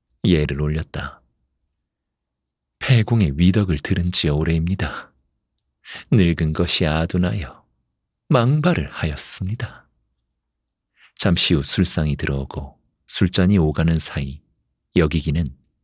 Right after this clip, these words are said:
그 능란한 구변으로 지난 육국시대의 종횡책부터 시작하여 현재의 상황을 이야기한 후 대책을 건의했다. 지금 폐공께서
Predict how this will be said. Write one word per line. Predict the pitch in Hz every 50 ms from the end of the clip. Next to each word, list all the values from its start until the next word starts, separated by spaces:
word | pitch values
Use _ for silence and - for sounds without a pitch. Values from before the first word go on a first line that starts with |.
| _ _ _ - - _ -
그 | - - 90 76
능란한 | 71 87 85 92 95 95 92 87 78 71 69
구변으로 | 69 - - 90 82 80 78 73 71 73 67 69 71 - _ _ _ _ _ _ _ _ _ _ _ _ _ _ -
지난 | - - 98 87 78 73 73 76
육국시대의 | 78 73 - 85 80 - - - - 85 73 69 69 -
종횡책부터 | - - 87 80 78 76 73 - - - - - - 85 - - - 80
시작하여 | - - - 69 - - - - - 76 71 67 69 69 _ _ _ _ _ _ _ _ _ _ _ _ _ _ _ _ _
현재의 | - - - 104 98 92 - 101 101
상황을 | 101 - - - 98 92 92 95 92 80 73 71
이야기한 | - 82 80 78 76 76 - 80 73 69 69
후 | 69 65 60 - _ _ _ _ _ _ _ _ _ _ _ _ -
대책을 | - 82 78 - - - 76 85 87 95
건의했다. | - - 80 80 82 78 76 - - - 64 62 - - _ _ _ _ _ _ _ _ _ _ _ _ _ _ _ _ _ _ _ _ _ _ _ _ _ _ _ _ _ _ _ _ _ - - -
지금 | - - 147 131 110 82 -
폐공께서 | - - 98 82 82 80 80 82 - 98 95 - - 98 85 78 - - _